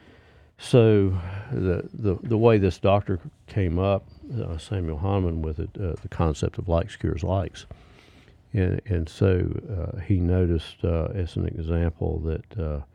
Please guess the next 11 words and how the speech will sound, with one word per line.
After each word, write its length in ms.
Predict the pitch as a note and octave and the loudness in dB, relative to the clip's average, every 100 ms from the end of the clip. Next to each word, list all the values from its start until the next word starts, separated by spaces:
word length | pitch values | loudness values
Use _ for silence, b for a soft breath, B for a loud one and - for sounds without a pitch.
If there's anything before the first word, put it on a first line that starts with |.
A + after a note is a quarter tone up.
| b b b b b _ _ _ - | b b b b b _ _ _ -4
if 160 | G2 | 0
he, 260 | F2+ D2+ E2 - - - - | 0 -2 -6 -16 -16 -8 -4
uh, 180 | D#2+ D#2+ C3+ G2 | -2 -2 -4 -2
diluted, 760 | F2 D#2+ E2+ F2 E2 D#2 E2+ - | 2 4 4 4 4 2 -2 -4
uh, 360 | F2 D2 D#2 D#2 - _ _ _ - | -2 -2 -4 -8 -16 _ _ _ 4
Ipecac, 840 | A2+ F2+ - D#2+ D2+ - - - B B B B - - - | 4 2 0 0 2 -2 -8 -18 B B B B -20 -20 -10
uh, 220 | F#2 D2 - C#2 - | -8 -8 -10 -18 -10
and, 220 | E2+ D#2+ - A#2+ | -4 -4 -6 -8
which 300 | D#2+ - - | -10 -12 -8
causes 440 | F2+ D#2+ D2+ E2 | -2 -2 -2 -6
vomiting, 600 | D2+ D2+ F2+ F#2+ - - | -6 -2 -2 -2 -6 -8